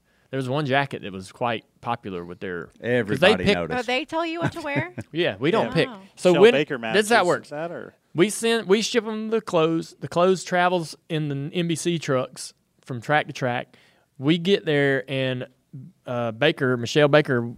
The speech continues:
Speaker 1: that handles all this stuff for us at N B C, s-, will text us a picture the, the, the morning of the race.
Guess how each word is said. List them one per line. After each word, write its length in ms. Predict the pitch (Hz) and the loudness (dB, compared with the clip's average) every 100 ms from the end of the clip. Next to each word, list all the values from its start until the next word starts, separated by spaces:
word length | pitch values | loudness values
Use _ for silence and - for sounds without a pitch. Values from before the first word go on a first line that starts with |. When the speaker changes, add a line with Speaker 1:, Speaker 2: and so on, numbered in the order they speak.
| - | -6
Speaker 1:
that 160 | 127 - - | -6 -6 -6
handles 320 | 139 143 127 | -2 -2 2
all 140 | 123 | 2
this 140 | 117 107 | 2 -2
stuff 220 | - 120 | -2 -4
for 180 | - 120 | 0 -2
us 120 | 110 113 | -2 -4
at 60 | |
N 80 | 117 | -4
B 60 | 113 | -4
C, 300 | - 143 117 - _ _ | 0 -2 -2 -16 _ _
s-, 120 | - | -4
will 160 | 131 123 | 0 0
text 340 | - 151 - | 2 0 0
us 120 | 131 | -6
a 40 | 135 | -2
picture 460 | 160 160 - 120 | -2 -2 -2 -2
the, 120 | 117 107 | -2 -6
the, 400 | 113 120 131 110 | -8 -6 -4 -2
the 140 | 123 | -4
morning 480 | 117 135 151 160 165 - | 0 2 2 0 -2 -4
of 100 | 160 | -2
the 80 | 165 | 2
race. 400 | 131 135 - | 4 2 -2